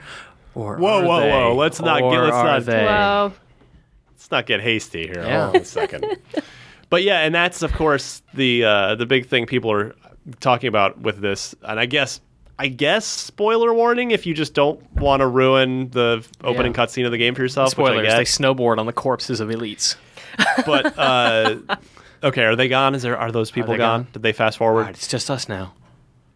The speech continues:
Speaker 2: There is no, Blue Team is not in the opening cutscene.
Speaker 1: Not surprising. They really want you to like Locke.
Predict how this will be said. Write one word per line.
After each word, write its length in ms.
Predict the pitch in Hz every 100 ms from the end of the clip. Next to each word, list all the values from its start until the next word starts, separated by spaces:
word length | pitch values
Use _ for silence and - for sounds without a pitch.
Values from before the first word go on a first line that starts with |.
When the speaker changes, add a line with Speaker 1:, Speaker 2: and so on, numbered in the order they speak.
| _ _ -
Speaker 2:
There 400 | 139 135 131 - -
is 200 | 147 123
no, 460 | 131 147 175 175 165 - - -
Blue 260 | 143 196
Team 280 | - 240 226
is 180 | 185 131
not 340 | 135 139 143 135
in 260 | 123 117
the 100 | 110
opening 260 | 101 98 95
cutscene. 400 | 73 - 50 50 - _ - _ _ _ - - -
Speaker 1:
Not 180 | 120 127
surprising. 480 | 160 214 175 170
They 120 | 143 135
really 300 | 185 240 233
want 200 | 220 190
you 80 |
to 60 | 180
like 360 | 170 175 - -
Locke. 460 | 170 - 151 -